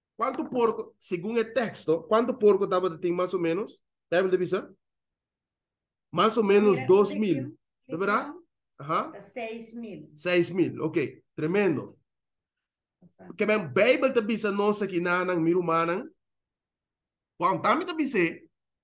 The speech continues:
Speaker 1: wa quanto demônio é culpa que tá, tá possede, Diabo? Vou perguntar, qual, qual que tá si-, qual, qual que tá possível?
Speaker 2: Uhum.
Speaker 1: Com é coisa que tá possível.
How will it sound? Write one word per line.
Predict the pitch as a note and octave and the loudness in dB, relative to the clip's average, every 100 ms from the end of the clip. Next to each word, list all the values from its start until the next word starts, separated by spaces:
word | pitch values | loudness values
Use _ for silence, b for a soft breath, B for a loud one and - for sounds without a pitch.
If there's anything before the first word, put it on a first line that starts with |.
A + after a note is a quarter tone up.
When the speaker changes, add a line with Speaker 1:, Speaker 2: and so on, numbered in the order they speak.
| - | -2
Speaker 1:
wa | E3+ G#3+ - | 0 0 -2
quanto | D4 D4+ F4+ F#4 F#4+ F4+ - - - | 0 2 0 -2 0 -2 -2 -12 -4
demônio | D4+ B3+ B3 B3+ C4 B3+ C4 | 0 0 2 4 2 0 -4
é | B3 | -8
culpa | - C4 C4+ C4 | -6 -6 -4 -4
que | G3+ | -6
tá, | G#3+ F#3+ | -6 -8
tá | F#3+ | -6
possede, | F#3+ C#3 D#3 D3+ | -4 -4 -6 -6
Diabo? | C3+ C#3 C#3 | -8 -8 -8
Vou | D3+ | -8
perguntar, | G#3+ B3 G3+ F#3+ | -8 -8 -8 -6
qual, | A3+ A#3 | -6 -6
qual | B3 B3 | -8 -10
que | F3+ | -8
tá | E3+ | -10
si-, | D3+ B2+ - | -10 -16 -12
qual, | A#3+ | -10
qual | A#3 B3 | -8 -8
que | |
tá | F#3 | -8
possível? | D#3 D3+ C3 F2 - _ _ _ _ _ _ _ _ _ _ _ _ - | -10 -10 -10 -14 -20 _ _ _ _ _ _ _ _ _ _ _ _ -20
Speaker 2:
Uhum. | E3+ D3+ D#3+ _ _ _ _ _ - | -20 -20 _ _ _ _ _ _ -8
Speaker 1:
Com | C4+ C#4+ C#4+ | -4 -4 -6
é | D4+ | -10
coisa | D4 D4+ D#4 D4+ | -8 -4 -4 -4
que | A#3 G3+ | -8 -6
tá | G#3 | -6
possível. | G#3 G3+ G3 B2+ - | -6 -8 -8 -10 -14